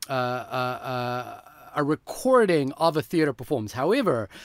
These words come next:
there are elements within that recording that suggest that there is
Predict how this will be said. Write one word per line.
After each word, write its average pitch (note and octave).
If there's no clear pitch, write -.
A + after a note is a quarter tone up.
there D#3
are D3+
elements G3+
within E3
that E3
recording D#3
that C3+
suggest C3+
that B2+
there B2+
is B2